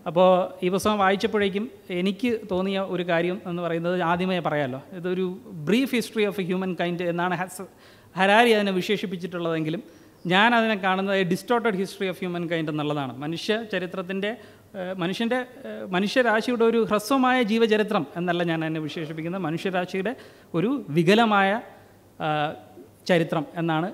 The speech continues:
ഞാനതിനെ വിശേഷിപ്പിക്കുന്നത്. ആ, അപ്പോൾ,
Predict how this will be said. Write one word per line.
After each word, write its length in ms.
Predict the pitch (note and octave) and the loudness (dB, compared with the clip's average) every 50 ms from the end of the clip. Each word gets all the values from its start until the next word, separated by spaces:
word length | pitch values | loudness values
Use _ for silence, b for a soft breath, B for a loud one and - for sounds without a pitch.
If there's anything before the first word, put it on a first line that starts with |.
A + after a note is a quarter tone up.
| - - - | -8 -10 -4
ഞാനതിനെ 480 | F3+ E3+ E3+ E3 E3+ D#3+ D#3+ E3+ F#3+ - - | -2 0 2 2 2 2 2 0 -2 -4 -4
വിശേഷിപ്പിക്കുന്നത്. 680 | F3+ E3+ D#3+ F#3+ F#3 D#3+ F3+ D#3+ E3+ D3+ C#3+ B2+ A#2 - - B B B B B B B B B B B B - - - - - - - G3+ | -6 -4 0 0 0 0 0 -2 -2 -2 -2 -4 -4 -10 -16 B B B B B B B B B B B B -20 -20 -20 -20 -20 -8 -2 0
ആ, 60 | F3 E3+ D#3+ D#3+ E3 D#3+ - - - | 2 2 2 2 0 -2 -6 -10 -8
അപ്പോൾ, 220 | F#3+ E3 G#3+ G#3+ | -2 2 2 2